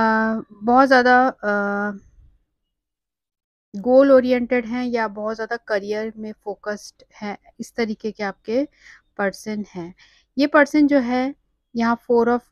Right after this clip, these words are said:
Clubs भी आया है, तो ये आपके person आपसे बात करना चाहते हैं या फिर ये person आपसे online बात करना चाहते हैं या फिर आपको call करके बात करना चाहते हैं।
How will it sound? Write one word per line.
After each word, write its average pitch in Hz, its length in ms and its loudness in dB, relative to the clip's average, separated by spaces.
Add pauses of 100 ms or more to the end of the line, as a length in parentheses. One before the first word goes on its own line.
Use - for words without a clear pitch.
Clubs 208 420 -4
भी 240 120 -4
आया 202 280 -2
है, 208 220 -8
तो - 140 -10
ये 233 160 0
आपके 233 300 -2
person 220 420 -6
आपसे 247 440 -4
बात 202 460 -2
करना 202 340 -8
चाहते 202 340 -10
हैं 214 160 -8
या 208 220 -6
फिर 214 280 -10
ये 202 140 -8
person 208 400 -8
आपसे 202 360 -10 (480)
online 214 440 -2
बात 208 200 -2
करना 208 280 -6
चाहते 208 300 -10
हैं 208 300 -8
या 226 220 -2
फिर 277 180 -4
आपको 240 240 -2
call 208 320 -2
करके 214 260 -8
बात 190 260 -6
करना 202 260 -8
चाहते 202 340 -12
हैं। 208 300 -8